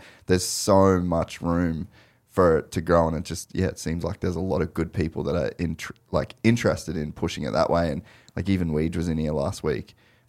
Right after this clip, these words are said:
and he's saying, like, all the team managers and all the team, uh, like,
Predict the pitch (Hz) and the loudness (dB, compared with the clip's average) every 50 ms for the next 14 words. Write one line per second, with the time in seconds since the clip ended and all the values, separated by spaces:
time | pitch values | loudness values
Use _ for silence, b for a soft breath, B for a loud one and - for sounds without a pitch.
0 | b - 85 85 85 82 - 80 80 78 78 80 73 67 - - _ _ _ _ | b -4 -2 -2 -2 0 0 0 0 0 0 -2 -2 -2 -4 -6 _ _ _ _
1 | _ _ _ - 92 104 110 113 107 - 117 110 113 107 95 90 90 90 90 92 | _ _ _ 4 4 4 4 4 4 4 4 4 6 4 4 2 2 2 0 0
2 | 90 90 87 95 73 71 80 85 90 92 92 - - 101 92 92 87 87 85 80 | 0 0 0 -2 -2 -2 -2 0 0 0 -2 0 0 0 2 2 2 0 -2 -4
3 | 85 - b b b b b b b b _ _ _ - 87 87 85 85 82 80 | -6 -8 b b b b b b b b _ _ _ 0 4 4 6 4 4 4
4 | 80 80 76 64 - - _ _ _ _ _ 76 76 71 - - - | 2 0 0 -2 -4 -6 _ _ _ _ _ -2 -2 -2 -2 -6 -12